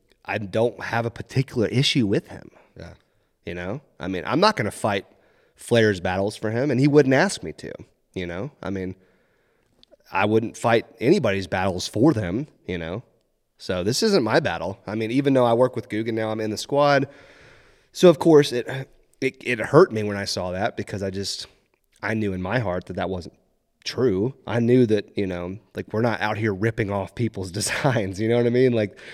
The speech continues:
Speaker 1: there aren't a bunch of people in a room at Catchco that are just like, "Ooh, who could we steal designs from today?" You know? That's not what's going on in the research and development stuff. I know because I'm on a lot of these calls with other stuff that we're making for the future, and we're not out there ripping people off. We're coming up with new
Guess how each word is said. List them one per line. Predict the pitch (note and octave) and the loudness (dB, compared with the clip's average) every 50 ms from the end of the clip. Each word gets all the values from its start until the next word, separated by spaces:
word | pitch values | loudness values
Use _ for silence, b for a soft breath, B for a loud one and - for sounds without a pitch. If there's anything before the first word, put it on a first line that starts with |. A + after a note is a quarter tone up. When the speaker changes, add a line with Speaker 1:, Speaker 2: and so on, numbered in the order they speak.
| B B | B B
Speaker 1:
there | - C3 | 6 8
aren't | C#3 D3+ D3+ | 8 8 8
a | C3+ | 10
bunch | C#3+ C#3+ C#3 - | 8 6 6 6
of | B2+ - | 0 2
people | C#3 D3 D#3 - A#2 A#2 | 4 2 2 4 4 2
in | A2 G#2+ | 4 4
a | G2+ F#2+ | 2 0
room | G2+ A#2 B2 A#2+ A2 | 2 4 4 4 2
at | G#2 F#2 | 0 -2
Catchco | - C3 B2 - - - | -2 -2 -2 -2 -2 -4
that | A2 G2+ | -4 -4
are | G#2 | -4
just | G2+ - - | -6 -8 -10
like, | - - - | -10 -12 -12
"Ooh, | - - - - - - - | -12 -12 -10 -10 -12 -12 -8
who | - - G#3 | 2 2 2
could | - - D3 A2+ | 2 2 -4 -6
we | A#2 | -6
steal | - - - D3 C3+ A#2 G#2+ | -8 -2 0 2 0 0 0
designs | G#2+ G#2 B2 B2 B2+ A#2+ A2+ G2+ - | -4 -6 -6 -4 -4 -4 -4 -6 -6
from | - B2 A2 G#2+ G#2+ | -6 -6 -6 -6 -6
today?" | - - A2 G#2+ F#2+ D#2 B1 A#1+ A1+ D2+ | -6 -6 -4 -4 -2 -2 -4 -6 -6 -6
You | G#2+ A2+ | -6 -4
know? | A2+ A2+ A#2 A#2+ C3 - B B B B B B | -2 -2 0 0 -2 -2 B B B B B B
That's | - C#3 E3 E3 - C#3 | 4 6 6 6 4 2
not | C#3 C#3+ D3 C#3 C#3+ C#3 B2 A2+ - - - | 6 6 6 8 6 4 2 2 -2 -2 -2
what's | A#2+ A#2 - | -4 -4 -2
going | - C3 A#2+ A#2 G#2+ A2 | 0 2 4 4 4 4
on | A#2 B2 B2+ A2+ | 6 6 6 6
in | G#2+ G#2 | 4 2
the | G2 | 2
research | G#2+ A#2 A#2 - - A#2 G#2+ - | 2 2 2 2 0 -2 -2 -2
and | G2+ F#2+ | -6 -8
development | F#2+ E2+ A2 E3 G3 D3+ A#2 F2+ D#2 - - _ _ _ _ _ _ _ | -4 4 6 6 6 6 2 -6 -14 -16 -20 _ _ _ _ _ _ _
stuff. | - - - - - _ _ - | -12 -6 -6 -6 -6 _ _ 0
I | B2 C#3+ C#3+ | 4 6 8
know | D3+ F3 F#3+ E3+ | 10 10 10 8
because | C#3+ C#3 B2 C3+ B2+ | 8 6 2 4 2
I'm | A#2+ A#2 C3+ | 4 6 6
on | D#3 D3+ | 8 8
a | |
lot | C3+ A#2+ A2 G#2 | 8 6 6 4
of | F#2 | 0
these | F#2 F#2+ | -2 -6
calls | - - B2 G#2+ F2+ E2 C#2+ D2+ - - - _ _ _ _ _ - | -6 -4 -2 -2 -2 -4 -8 -12 -14 -16 -16 _ _ _ _ _ -4
with | A2+ - | -4 -2
other | - A#2 D3+ D#3+ C#3 | 2 4 6 6 6
stuff | - - B2 A2 - | 4 2 0 0 0
that | - G#2+ | 0 -2
we're | G#2+ G#2 | -2 0
making | A2 A2+ A#2+ A#2+ - A2+ G#2 G2 | 0 0 0 0 -2 -4 -6 -6
for | - F#2+ | -6 -12
the | G2+ - | -14 -6
future, | - C#3+ E3 - - A2+ G2 F#2+ | -2 0 0 0 0 -2 -2 -2
and | G#2 A2+ A2+ | -4 -4 -2
we're | A#2+ A2+ | -2 0
not | A2 A#2 C3 C3 | 0 2 2 2
out | C3 B2 A#2+ - - | 2 2 0 2 2
there | A#2 A2 | 2 2
ripping | G#2+ A#2 A#2 - A#2 G#2 | 4 2 2 2 0 -2
people | - B2 A#2+ A2 - F#2 F#2 | -2 -4 -4 -4 -4 -6 2
off. | G#2 D3+ E3 C3 G#2 - | 6 8 8 8 6 4
We're | G#2+ G#2 | -2 -8
coming | - - B2+ C3 C3 B2+ B2+ | -6 -2 0 2 4 4 4
up | A#2+ - - | 2 2 0
with | G#2+ - - | -8 -6 -4
new | G#2 G#2 A2+ B2+ C#3 D3 D3 C3+ B2+ A#2+ A2+ | -4 0 6 10 12 12 12 12 10 6 4